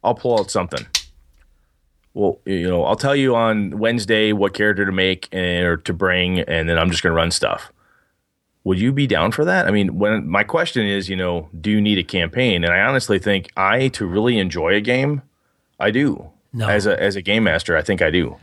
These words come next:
Speaker 2: It depends. I like variety. I get bored with the same shit forever.
Speaker 1: Well, I'm not saying, and again, if we define to our earlier pieces, if I were to say, "Look, it's gonna be, you know, three to six months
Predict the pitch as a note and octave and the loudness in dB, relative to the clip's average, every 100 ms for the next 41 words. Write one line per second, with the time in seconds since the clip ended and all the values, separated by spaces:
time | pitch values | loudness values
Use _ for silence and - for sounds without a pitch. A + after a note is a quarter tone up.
0 | _ - E3 G3 - F#3+ E3 A#2+ B2 E3+ | _ -2 0 0 0 2 2 0 0 0
1 | A3+ A3 - C3+ B2+ C#3 C3+ G#2 F#2+ C3 | 0 -2 -2 0 2 2 2 -2 -4 -4
2 | F#3 G#3 A#3 C3 A#2 B2+ D3+ D#3 C3+ B2+ | -2 0 -2 -4 -4 0 2 2 0 -2
3 | - A#2+ - B2+ A#2+ - D3 B2+ - A#2 | -2 -4 -2 -2 -2 -2 -2 -4 -4 -6
4 | G2+ F#2+ E2 - - _ _ _ _ _ | -4 -4 -8 -14 -20 _ _ _ _ _
5 | E3 D#3+ F3 F#3+ F3 E3+ A2 B2+ C3 D3+ | 0 2 2 2 2 0 0 0 2 0
6 | G#2 A#2 A2 G#2+ A2+ G#2+ G#2+ G#2+ G2+ G2 | 2 -2 -2 0 0 0 0 0 4 4
7 | A2+ F#2+ F2 E3+ - E2 D#2+ G2 G2 G2 | 2 0 -2 -4 -2 -2 0 0 0 0
8 | G2 A#2+ F2 - F#2 F2 E2+ - - _ | 2 0 -2 -2 -2 0 -2 -4 -14 _
9 | _ - F#2 E2 A#2+ C3 A2+ A#2+ G#2+ A2+ | _ -2 -2 0 -2 0 0 0 0 0
10 | G2 G2+ - - | 0 0 -4 -8